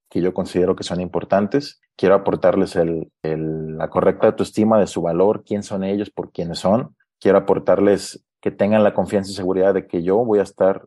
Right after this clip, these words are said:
presente en su camino de vida de una u otra forma, físicamente, aunque no, a lo mejor no esté en algún momento físicamente, que ellos puedan estar seguros que yo voy a estar en su camino de vida siempre y que puedan recordar la figura paterna como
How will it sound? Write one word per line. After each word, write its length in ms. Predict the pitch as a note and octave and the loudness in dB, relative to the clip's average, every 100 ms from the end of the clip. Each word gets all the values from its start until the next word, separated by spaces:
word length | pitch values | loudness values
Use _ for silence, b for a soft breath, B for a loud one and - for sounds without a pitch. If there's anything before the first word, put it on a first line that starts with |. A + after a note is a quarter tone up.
| - | -12
presente 420 | F2 F#2+ F2+ G2 | -10 -8 -8 -8
en 40 | |
su 140 | F#2+ F#2 | -8 -4
camino 340 | E2+ F2+ F#2+ | -2 -2 0
de 80 | F2+ | 2
vida 360 | F#2+ G#2 A#2 - | 4 2 0 -6
de 120 | F2+ | -6
una 200 | F#2 A2+ | -4 0
u 80 | G#2 | 0
otra 220 | G#2 - | 0 -2
forma, 420 | - G#2+ C3 F#3 G#3+ _ _ _ | 0 0 0 -4 -10 _ _ _
físicamente, 680 | A#2+ A2+ A2+ A#2 A#2 A#2+ B2 | -6 -6 0 0 0 -2 -4
aunque 200 | A2 G#2 | -4 -4
no, 120 | G2 | -4
a 100 | F#2+ | -4
lo 60 | F2+ | -6
mejor 220 | F#2+ G#2 | -6 -4
no 80 | G2+ | -4
esté 140 | - | -6
en 60 | G2+ | -4
algún 200 | G2+ G#2 | -4 -4
momento 260 | G#2 G2 | -4 -6
físicamente, 680 | G#2 G2 F#2+ F#2+ F#2+ F#2+ F#2 | -8 -10 -6 -4 -4 -6 -6
que 120 | F2+ | -4
ellos 180 | F#2 - | -4 0
puedan 240 | G2 G2 | 2 2
estar 240 | F#2+ G2 F2+ | 2 -2 0
seguros 440 | G2+ G2+ A#2 - | 2 2 2 -2
que 160 | - F2+ | -6 -4
yo 120 | F#2 | -2
voy 80 | G2 | -2
a 40 | |
estar 200 | F#2+ F#2 | -2 -6
en 80 | F#2+ | -6
su 100 | F2+ | -10
camino 320 | F2 E2 F2+ | -10 -8 -6
de 60 | E2+ | -2
vida 180 | F2 E2+ | -2 -2
siempre 480 | F#2+ F#2+ A#2+ C3 b b - | -2 -2 -2 -4 b b -10
y 100 | A2 | -4
que 120 | G2 | 0
puedan 240 | G#2+ A#2+ | 2 4
recordar 480 | A#2 A2 G#2 G2+ G#2+ | 4 2 2 4 4
la 80 | A2 | 2
figura 340 | G2+ F#2+ G#2+ | 0 2 2
paterna 500 | G2+ - G2 A2 A2+ | 0 0 -2 0 -6
como 540 | - F2 E2+ E2 D#2 | -8 -10 -8 -10 -14